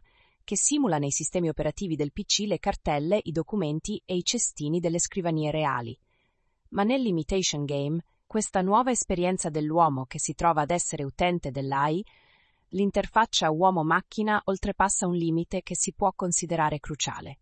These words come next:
Si maschera da uomo-uomo. Si tratta di un gioco pericoloso, specie se realizzato con voci e volti umani verosimili,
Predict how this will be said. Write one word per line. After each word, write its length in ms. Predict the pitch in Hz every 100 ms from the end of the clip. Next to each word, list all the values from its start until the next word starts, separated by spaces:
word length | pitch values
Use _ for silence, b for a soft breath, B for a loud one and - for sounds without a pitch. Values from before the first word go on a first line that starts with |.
| _
Si 220 | - -
maschera 460 | 190 165 - 220 202
da 100 | 165
uomo-uomo. 800 | 156 151 147 139 127 120 120 - _ _ _ _
Si 200 | - 208
tratta 320 | - 269 277
di 80 | 214
un 100 | 285
gioco 260 | 190 185 175
pericoloso, 800 | - 151 - 160 196 135 127 - _
specie 460 | - - 202 208 202
se 160 | -
realizzato 640 | 160 151 151 143 165 165 151
con 200 | 147 143
voci 380 | 170 180 -
e 80 | 151
volti 340 | 131 170 165 151
umani 280 | 151 156
verosimili, 680 | 139 143 147 220 180 131 -